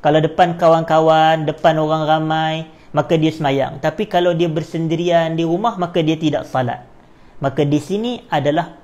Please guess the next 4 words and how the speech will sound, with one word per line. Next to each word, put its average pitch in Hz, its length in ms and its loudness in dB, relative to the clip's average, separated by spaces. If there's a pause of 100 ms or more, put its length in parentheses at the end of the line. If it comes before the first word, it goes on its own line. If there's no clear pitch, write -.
perkara 147 480 -2
yang 160 320 -2
mengaibkan. 151 640 -8 (400)
Satu. - 320 -4